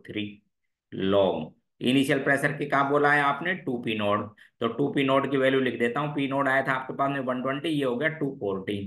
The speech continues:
पीटी कितना लिखेंगे, टू फ़ोर्टी, देखो ध्यान से, टू फ़ोर्टी माइनस टू एक्स, और टू एक्स की value कितनी हो जाएगी, सिक्सटी। तो जब इसमें से sixty subtract करेंगे तो ये value आएगी आपके पास में वन एटी।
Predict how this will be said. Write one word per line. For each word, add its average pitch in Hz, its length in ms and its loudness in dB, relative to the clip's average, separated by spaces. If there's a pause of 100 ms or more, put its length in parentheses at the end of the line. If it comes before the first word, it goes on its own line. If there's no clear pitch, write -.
(1120)
पीटी 143 300 2
कितना 156 260 2
लिखेंगे, 151 380 0
टू 160 400 0
फ़ोर्टी, 123 520 0 (220)
देखो 131 180 0
ध्यान 139 240 0
से, 165 140 0
टू 151 320 -4
फ़ोर्टी 143 480 -2
माइनस 147 460 0
टू 135 200 2
एक्स, 98 340 0 (260)
और 120 140 -2
टू 147 140 0
एक्स 143 180 2
की 151 80 -2
value 147 220 2
कितनी 151 200 -8
हो 143 80 -4
जाएगी, 156 320 0
सिक्सटी। 120 460 -8 (320)
तो - 60 -8
जब 139 180 0
इसमें 151 240 -2
से 151 160 0
sixty 151 400 -4
subtract 147 440 -2
करेंगे 131 360 2 (360)
तो 120 60 -2
ये 120 180 2
value 139 320 2
आएगी 127 300 2
आपके 123 320 -2
पास 123 260 -2
में 160 380 -2
वन 127 420 0
एटी। 98 460 -6